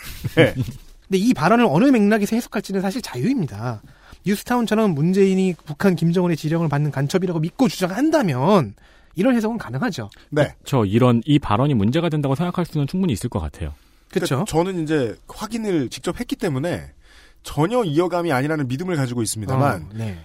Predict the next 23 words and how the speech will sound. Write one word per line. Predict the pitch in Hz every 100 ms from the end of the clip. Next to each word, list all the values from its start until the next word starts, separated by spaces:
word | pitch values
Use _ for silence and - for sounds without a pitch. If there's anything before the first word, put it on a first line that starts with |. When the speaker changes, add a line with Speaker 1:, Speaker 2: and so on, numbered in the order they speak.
| -
Speaker 1:
믿음이란 | 123 139 208 202 214
의도에 | 151 135 185 240
의한 | 190 156 151
거니까요. | 135 123 104 135 -
Speaker 2:
그, | 196
네, | 165
그렇죠. | 156 - 143 233
Speaker 1:
네. | 104 95 -
Speaker 2:
아, | -
물론 | 220 285 254 -
만약 | 196 220
이런, | 180 226
이런 | 180 226 220
해석들이 | 247 262 - 226 196
문제가 | 147 208 262
있으면은 | 143 151 139 160 208 95 - _ _ - -
명예훼손이나 | 143 214 240 226 220 202 190
공정보도 | 156 190 233 196 185 160
의무 | 151 165
위반으로 | 135 160 156
단속할 | 143 135 - 190
수는 | 220
있어요. | 139 147 95